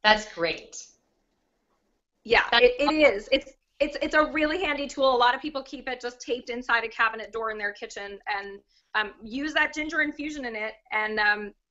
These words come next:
Speaker 2: the other way I use the ginger infusion, and I just did this tonight, is I use it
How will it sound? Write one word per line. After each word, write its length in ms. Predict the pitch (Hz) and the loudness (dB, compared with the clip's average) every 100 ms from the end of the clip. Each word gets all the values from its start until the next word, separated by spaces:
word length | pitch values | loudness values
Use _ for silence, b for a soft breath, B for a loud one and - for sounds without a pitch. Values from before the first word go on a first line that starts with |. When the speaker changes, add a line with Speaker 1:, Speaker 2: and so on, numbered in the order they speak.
| - 247 | -12 -8
Speaker 2:
the 180 | 285 | 0
other 260 | 294 320 403 | 2 2 4
way 80 | 392 339 | 4 4
I 120 | 294 | 2
use 160 | 311 | -6
the 100 | 311 | -8
ginger 320 | 269 269 277 302 | -8 -6 -2 -2
infusion, 420 | 302 294 277 277 | -2 -6 -6 -4
and 80 | 240 | -2
I 140 | 220 | -2
just 320 | 220 269 302 | 0 -2 -2
did 140 | 302 254 | -8 -6
this 160 | 269 | -8
tonight, 400 | - 226 226 269 - B B 269 | -6 -4 -4 -6 -10 B B -6
is 160 | 294 | -2
I 80 | 285 | -2
use 400 | 262 233 285 302 | -4 -6 -6 -4
it 160 | 392 | -6